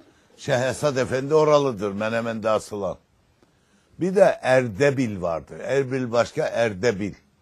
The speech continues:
Şah İsmail'in bir lakabı da Şah İsmail Erdebili'dir. Erdebil, Safevi tarikatı burada kurulmuştur.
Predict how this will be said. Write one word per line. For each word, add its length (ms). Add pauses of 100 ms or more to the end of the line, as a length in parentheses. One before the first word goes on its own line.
(580)
Şah 240
İsmail'in 560
bir 80
lakabı 560
da 300
Şah 460
İsmail 540
Erdebili'dir. 1400 (1300)
Erdebil, 680 (720)
Safevi 680
tarikatı 680
burada 300
kurulmuştur. 760